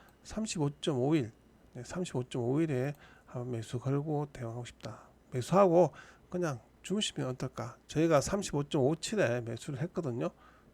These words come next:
그러니까 현재 지금 삼십오점오니까 저보다 조금 싸게 살 수도 있습니다. 싸게 살 수도 있고, 아니면, 어, 나랑, 저랑 같은 단가 삼십오점오칠에 한번 사고 싶다 이러면 삼십오점오칠에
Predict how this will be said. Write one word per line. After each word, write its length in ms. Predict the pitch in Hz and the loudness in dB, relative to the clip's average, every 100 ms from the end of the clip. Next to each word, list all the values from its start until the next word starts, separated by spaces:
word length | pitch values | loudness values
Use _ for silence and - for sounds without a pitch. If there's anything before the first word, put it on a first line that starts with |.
| - - | -20 -16
그러니까 300 | 143 131 131 | -14 -8 -8
현재 260 | 120 156 139 | -6 -6 -6
지금 160 | 127 | -6
삼십오점오니까 1900 | - 180 156 131 139 - - - - - - - - - 151 156 180 - 123 | -6 -6 -6 -6 -8 -10 -20 -20 -20 -20 -20 -20 -20 -12 -4 0 0 0 -4
저보다 280 | - 127 143 - | -4 -6 -6 -6
조금 320 | 220 220 214 | -8 -4 -4
싸게 300 | - 226 220 | -2 -2 -4
살 220 | - 175 | -4 -4
수도 200 | - - | -4 -6
있습니다. 540 | 120 - 147 147 107 - - - - - - | -6 -6 -6 -6 -8 -10 -20 -20 -20 -20 -20
싸게 280 | - 196 196 | -4 0 0
살 160 | 185 | 0
수도 180 | 165 - | -2 -2
있고, 280 | 165 - 165 | -4 -4 -4
아니면, 380 | 127 147 156 143 - - - - - | -2 0 0 -2 -8 -20 -20 -20 -6
어, 200 | 127 123 | -2 0
나랑, 340 | 135 156 147 - 147 | 2 2 0 -4 0
저랑 240 | 165 165 | 4 4
같은 760 | 123 - - - 151 147 147 139 | 2 -6 -8 -2 0 0 0 2
단가 480 | 170 180 104 120 | 2 2 2 0
삼십오점오칠에 960 | 139 - 180 - 123 - 127 135 - - | -2 -4 -4 -4 -6 -4 -4 -4 -4 -8
한번 180 | 127 113 | -6 -8
사고 200 | - 123 | -8 -10
싶다 400 | - - 127 123 | -10 -10 -8 -4
이러면 380 | 139 160 151 147 | -2 0 -2 -4
삼십오점오칠에 840 | - 190 156 156 147 - 165 131 | -10 -10 -4 -2 -2 -4 -6 -6